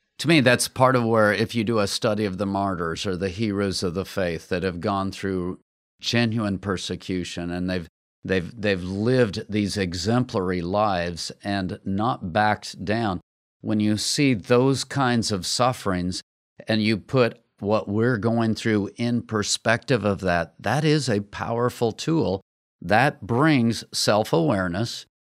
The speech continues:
You take the scripture that I read about there's nothing that you're going through that's not common, that doesn't happen among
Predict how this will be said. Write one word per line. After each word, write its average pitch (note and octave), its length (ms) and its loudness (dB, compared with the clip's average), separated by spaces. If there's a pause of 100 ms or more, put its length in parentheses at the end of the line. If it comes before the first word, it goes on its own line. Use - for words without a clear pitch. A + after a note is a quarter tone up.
(120)
You A#2 140 2
take G#2 280 2
the C#3+ 100 2
scripture - 480 0
that A2+ 160 2
I A2+ 80 4
read G#2+ 340 4
about G#2+ 280 0
there's A2+ 220 -2
nothing G#2 600 0 (400)
that G#2+ 200 0
you're A#2 200 2
going A#2+ 360 2
through G#2 240 0
that's G2+ 240 -4
not B2 260 0
common, A2 460 0
that G#2+ 180 0
doesn't A2 420 -2
happen A#2+ 460 0
among A2+ 400 2